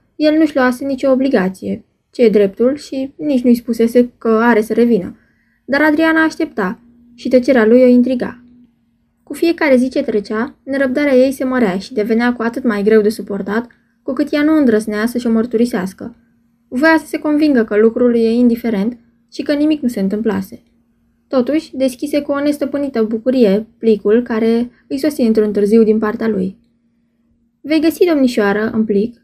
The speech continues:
două bilete pentru sinfonicul de duminică. Dacă n-ai cui să-l dai pe cel de-al doilea și dacă prezența mea nu ți-e cu totul neplăcută, voi fi fericit să ascult în tovărășia dumitale, Petrușca.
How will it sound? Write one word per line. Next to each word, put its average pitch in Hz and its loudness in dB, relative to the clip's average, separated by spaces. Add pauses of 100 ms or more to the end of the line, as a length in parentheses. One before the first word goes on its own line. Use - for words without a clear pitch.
(100)
două 277 4
bilete 214 2
pentru 220 0
sinfonicul 226 0
de 214 2
duminică. 202 -2 (580)
Dacă 254 -2
n-ai 320 2
cui 254 0
să-l 226 0
dai 214 2
pe 226 -4
cel 220 2
de-al 202 0
doilea 208 2
și 247 -6
dacă 220 0
prezența 226 2
mea 220 0
nu 226 0
ți-e 220 -2
cu 220 -2
totul 240 -2
neplăcută, 214 -6 (440)
voi 349 0
fi 349 -8
fericit 320 -2
să 220 -4
ascult 208 -4
în 214 -4
tovărășia 220 0
dumitale, 202 0
Petrușca. 202 -6